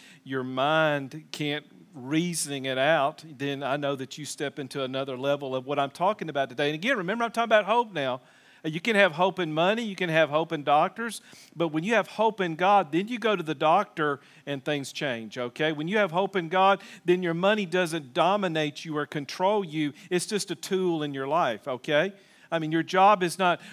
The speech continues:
"Oh my gosh, if I lose my job, I lose my identity, I lose my everything." No, the Lord's your source, not that job.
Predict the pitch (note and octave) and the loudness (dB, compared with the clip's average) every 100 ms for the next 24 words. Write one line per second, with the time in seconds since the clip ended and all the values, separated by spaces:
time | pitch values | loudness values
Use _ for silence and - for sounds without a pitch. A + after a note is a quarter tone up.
0 | - F3 D#3 C#3 D#3 D#3+ C#3+ C3+ C#3+ D3 | -4 -2 -2 -2 2 2 2 -4 -4 -2
1 | D3+ C#3 C#3 A#2 D3+ C#3+ C3 C3 C#3+ B2 | -4 -4 -6 0 2 2 0 -2 -6 -4
2 | B2+ B2 C3 C#3 C3 C3+ B2 B2+ B2+ B2+ | -4 -4 -6 -8 -8 -4 -4 -4 -8 -6
3 | C3 C3 B2+ A3+ A3 G#3+ C#4 E4+ D#4 A3+ | -8 -8 -8 -6 -6 -6 -2 -2 -2 -2
4 | F3 - - E3+ B2+ A#2+ - G3+ A3 G3+ | 0 0 -2 -4 -4 -6 -2 -2 2 0
5 | F#3 E3+ A3+ C#4+ C4+ B3+ | 0 -2 -2 0 -2 -4